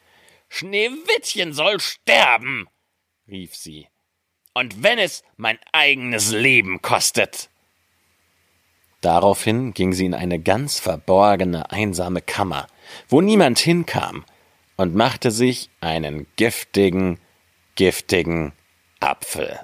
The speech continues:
Äußerlich sah er schön aus, weiß mit roten Backen,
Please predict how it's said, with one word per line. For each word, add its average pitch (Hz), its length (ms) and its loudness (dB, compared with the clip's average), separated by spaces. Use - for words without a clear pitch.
Äußerlich 92 680 -2
sah 110 240 4
er 78 160 2
schön 95 380 0
aus, - 440 -10
weiß 87 640 -2
mit 95 180 -6
roten 104 420 -4
Backen, 90 420 -4